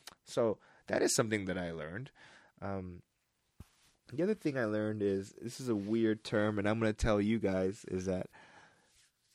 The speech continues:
um, for all, so the, there's a term, you know, you guys know the term Eskimo brothers, where basically, uh, two dudes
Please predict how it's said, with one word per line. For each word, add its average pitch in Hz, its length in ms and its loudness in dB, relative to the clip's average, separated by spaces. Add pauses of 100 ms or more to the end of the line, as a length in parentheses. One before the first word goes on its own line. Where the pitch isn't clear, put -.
(140)
um, 82 340 0 (920)
for - 200 0
all, 120 300 2 (120)
so 107 380 0 (160)
the, 98 460 -4 (180)
there's 113 240 2
a 113 40 -2
term, 131 720 0 (100)
you 131 100 -6
know, 107 260 0
you 131 100 -4
guys 139 260 6
know 117 140 4
the 107 80 0
term 107 280 2
Eskimo 101 480 0
brothers, 95 460 0
where 92 200 -2
basically, 92 720 -2 (520)
uh, 85 360 -8 (720)
two 120 180 -2
dudes 92 680 0